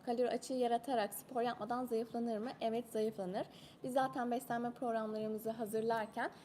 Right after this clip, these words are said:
sporu dahil etmeden, e, enerji hesaplaması yapıyoruz. Sizin ek,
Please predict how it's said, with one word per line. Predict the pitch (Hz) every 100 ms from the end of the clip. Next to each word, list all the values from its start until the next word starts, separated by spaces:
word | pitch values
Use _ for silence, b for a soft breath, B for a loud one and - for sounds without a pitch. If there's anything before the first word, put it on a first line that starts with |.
| B
sporu | - 302 285 277
dahil | 240 247 262 254
etmeden, | 262 233 196 196 190 196 B B -
e, |
enerji | 185 185 208 208 202 196 233
hesaplaması | 233 208 175 196 190 - -
yapıyoruz. | 254 - 254 277 -
Sizin | 247 220 233 -
ek, | 240